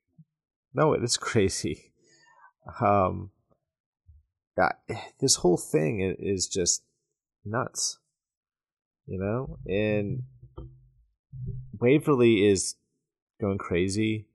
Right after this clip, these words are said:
Um, at least that's what Smash thinks. He sits down and he tries to tell Lila all about it. She doesn't know that she's bipolar, right? But Smash is informing her, and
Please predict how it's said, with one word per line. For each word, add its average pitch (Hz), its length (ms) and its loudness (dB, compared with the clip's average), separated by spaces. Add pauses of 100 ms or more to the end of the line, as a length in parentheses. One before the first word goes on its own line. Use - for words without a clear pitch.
(120)
Um, 92 260 0
at 98 60 -2
least 101 120 -2
that's 95 140 -6
what 95 100 -4
Smash 101 420 2
thinks. 101 340 -2
He 107 80 -10
sits 117 260 -2
down 104 260 2
and 98 100 -2
he 101 180 -6
tries 104 420 2
to 104 80 -6
tell 98 320 -2
Lila 95 400 0 (600)
all 107 240 6
about 92 300 6
it. 98 160 0 (460)
She - 220 0
doesn't 139 260 6
know 95 420 2 (680)
that 107 120 -6
she's 98 240 -4
bipolar, 85 640 -2 (720)
right? 87 340 -4 (560)
But 107 320 2 (260)
Smash 110 400 0
is 110 140 -2
informing 113 520 -4
her, 85 280 -6 (400)
and 98 460 -2